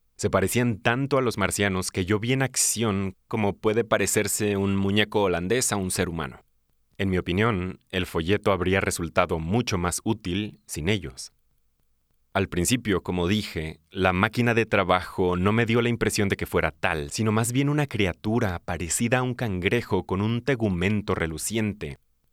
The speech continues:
Mientras que el marciano que la controlaba y que con sus delicados tentáculos provocaba sus movimientos me pareció simplemente el equivalente a la porción cerebral del cangrejo.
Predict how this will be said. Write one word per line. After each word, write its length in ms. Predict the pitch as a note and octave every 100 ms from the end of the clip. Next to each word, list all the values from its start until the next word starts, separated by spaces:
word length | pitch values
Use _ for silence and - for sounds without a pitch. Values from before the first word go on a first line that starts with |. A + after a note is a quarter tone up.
| _
Mientras 380 | F#2+ G#2 - F#2
que 80 | -
el 80 | F#2
marciano 400 | F2+ - G#2 G#2+
que 80 | G#2
la 120 | G#2
controlaba 680 | G2+ F#2+ F2+ F#2+ G#2 G#2 F#2
y 80 |
que 120 | - F#2
con 180 | F#2
sus 160 | F2+ E2
delicados 680 | F#2 F2+ - A2+ A2+ A#2+ -
tentáculos 880 | A2 G#2 G#2+ G#2 - F#2 E2+ E2
provocaba 640 | - E2+ E2 - G2+ G2 G2+
sus 200 | G2 F2+
movimientos 840 | F2+ E2+ E2+ A2 A2 G2+ G2 F#2
me 140 | F#2+ F#2+
pareció 400 | G#2 F#2+ - A2
simplemente 600 | C3+ C3+ C3+ C3 C3+ B2
el 100 | A2
equivalente 720 | G2+ F#2+ F#2 G2+ A2 A2 A#2
a 60 | G#2+
la 240 | G2 F#2
porción 400 | - F2+ - G#2
cerebral 600 | B2 A#2 E2 D#2+ G2 A#2
del 180 | E2+ D#2
cangrejo. 680 | - D2+ F2+ G#2 - -